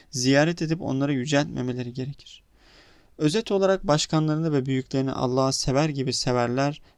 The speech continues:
ve onların Allah'ın emrine ters emirlerine boyun eğerek Allah'a isyan ederler. Bunları Allah'a benzer ve denk saymış olurlar ki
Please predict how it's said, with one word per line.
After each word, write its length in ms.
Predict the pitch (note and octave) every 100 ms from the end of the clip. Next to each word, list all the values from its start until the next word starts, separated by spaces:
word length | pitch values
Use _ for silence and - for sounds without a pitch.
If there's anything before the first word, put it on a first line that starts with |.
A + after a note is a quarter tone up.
| -
ve 40 |
onların 500 | B2 B2+ B2 B2 C3 -
Allah'ın 380 | C3+ B2 C3 C3
emrine 400 | B2 B2 A#2+ A#2
ters 320 | C#3+ C#3+ -
emirlerine 500 | C3+ B2 B2 B2 A#2+
boyun 200 | B2+ C#3+
eğerek 340 | C3+ B2 C#3+ - - - -
Allah'a 420 | C3+ B2+ C3 C#3
isyan 460 | - - - C#3+ C3+
ederler. 540 | B2 A#2+ A#2+ B2+ - _ _ C3+
Bunları 500 | C3 B2 C3 D#3+ E3+ - -
Allah'a 480 | C3 B2+ D3 D3+
benzer 440 | C3 B2 B2+ C#3 B2+
ve 160 | A#2+
denk 220 | C#3 D3 C#3
saymış 400 | C3 A#2+ A#2+ C3
olurlar 460 | A#2+ A#2 B2+ D#3
ki 260 | - F3